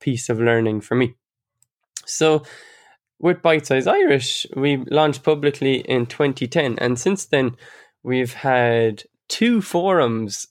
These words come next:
on Bite Size <laughs> Irish, and both failed. And what failure to me means that people basically were not posting. Like, it was, it was a forum available to members, but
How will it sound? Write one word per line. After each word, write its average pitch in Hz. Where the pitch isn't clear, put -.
on 135
Bite 143
Size 127
<laughs> -
Irish, 135
and 127
both 196
failed. 120
And 117
what 131
failure 135
to 123
me 135
means 117
that 110
people 120
basically 117
were 113
not 113
posting. 127
Like, 110
it 123
was, 117
it 135
was 127
a 123
forum 151
available 156
to 123
members, 113
but 123